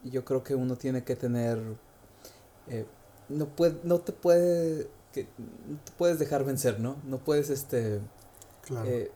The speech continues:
Speaker 1: hay, hay días bien malos, hay, no te voy a engañar, he tenido días horribles,
Speaker 2: <laughs>
Speaker 1: pésimos, pero feo, feo, feo.
Speaker 2: Sí.
Speaker 1: Pero...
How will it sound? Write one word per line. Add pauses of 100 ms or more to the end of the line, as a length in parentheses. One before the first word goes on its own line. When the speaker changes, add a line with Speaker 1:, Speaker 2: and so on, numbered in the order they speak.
Speaker 1:
hay,
hay
días
bien
malos, (220)
hay, (680)
no
te
voy
a
engañar,
he
tenido
días (540)
horribles, (440)
Speaker 2:
<laughs>
Speaker 1:
pésimos,
pero
feo, (180)
feo, (320)
feo.
Speaker 2:
Sí. (140)
Speaker 1:
Pero...